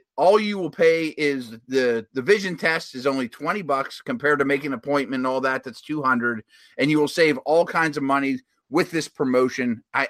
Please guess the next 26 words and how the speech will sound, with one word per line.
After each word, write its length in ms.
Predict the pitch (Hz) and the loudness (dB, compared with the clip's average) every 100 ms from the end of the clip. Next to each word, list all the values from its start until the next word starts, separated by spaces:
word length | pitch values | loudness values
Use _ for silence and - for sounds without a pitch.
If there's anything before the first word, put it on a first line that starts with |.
| - | -2
absolutely 540 | 151 147 156 135 127 _ - 135 | -2 -2 -4 -4 -4 _ -20 -12
just, 260 | 123 113 | -12 -6
um, 220 | 131 110 95 | -4 -4 -2
think 180 | 165 139 | -2 0
you 60 | |
need 140 | 143 131 | 0 0
to 60 | |
check 280 | 120 139 - | 0 0 0
it 80 | 120 | 0
out. 220 | 117 110 - | 2 0 -4
Want 260 | 139 175 254 | -6 2 4
to 80 | 233 | 4
stress, 400 | - 226 202 - | 2 2 2 2
though, 180 | 147 | 4
this 220 | 127 156 175 | 4 -2 -6
is 180 | 151 | -8
not 360 | 151 180 220 190 | 0 4 4 2
a 40 | |
replacement 640 | 185 156 - 190 185 175 151 | -2 -2 -2 -2 -2 -10 -8
for 80 | |
your 120 | 156 135 | -6 -6
periodic 600 | - 190 165 156 143 - | -2 -2 0 0 -2 -6
full 240 | 165 170 | -8 -4
eye 220 | 151 151 | 0 0
health 280 | 143 139 131 | 0 -4 -4
exam. 420 | 107 98 87 71 | -10 -10 -12 -14